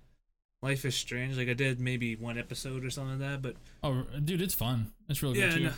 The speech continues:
Speaker 1: it's not that, it's not that I didn't get into it. It's just, uh, I kind of already watched all of it on YouTube and
Speaker 2: Okay.
Speaker 1: everything. Yeah, but, uh, yeah, that actually looked like a really interesting game. Like, I'd really wanna play that when it comes out.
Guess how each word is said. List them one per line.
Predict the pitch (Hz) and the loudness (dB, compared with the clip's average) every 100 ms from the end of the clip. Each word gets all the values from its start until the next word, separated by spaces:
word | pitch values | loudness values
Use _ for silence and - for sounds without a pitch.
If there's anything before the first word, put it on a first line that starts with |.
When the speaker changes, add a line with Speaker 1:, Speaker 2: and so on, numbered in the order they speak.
| - | -2
Speaker 1:
it's | 165 | 4
not | 220 208 | 6 6
that, | 175 147 | 6 4
it's | |
not | 180 165 | 2 2
that | |
I | 143 | 2
didn't | 135 | 2
get | 131 | 2
into | 131 123 127 | 0 0 -2
it. | |
It's | 123 | -2
just, | 139 - | -6 -8
uh, | 180 190 190 185 | -10 -10 -8 -4
I | 175 | -2
kind | 160 147 | 0 2
of | 135 | 2
already | 135 | 2
watched | 123 127 123 - - | 2 0 -2 -4 -4
all | 127 127 | -4 -2
of | 127 | -4
it | 131 - - - - - | -6 -10 -18 -20 -14 -4
on | 135 | -2
YouTube | 135 135 139 | 0 0 0
and | |
Speaker 2:
Okay. | 139 | 2
Speaker 1:
everything. | - 143 143 156 - - - _ _ _ _ 156 | -2 -2 -6 -8 -12 -20 -20 _ _ _ _ 4
Yeah, | 151 | 6
but, | 143 160 | 8 8
uh, | 156 147 131 - - - - _ _ _ _ | 8 8 4 -2 -18 -20 -20 _ _ _ _
yeah, | 202 285 | 4 6
that | 175 143 | 8 6
actually | 170 185 | 6 4
looked | 170 175 | 2 2
like | 156 | 2
a | |
really | 143 147 | 4 4
interesting | 139 131 127 | 2 -2 -2
game. | 135 127 - - - - - - - | 0 -2 -4 -6 -8 -20 -20 -20 -6
Like, | 123 123 131 | -2 -2 -2
I'd | 127 | 0
really | 135 131 | 2 4
wanna | 131 127 120 - - - - _ _ _ _ - | 4 2 0 -4 -18 -20 -20 _ _ _ _ 0
play | 143 131 | 2 4
that | 127 139 | 4 4
when | 131 | 2
it | 120 | 0
comes | - 123 120 | -2 -2 -2
out. | 123 131 | -2 -2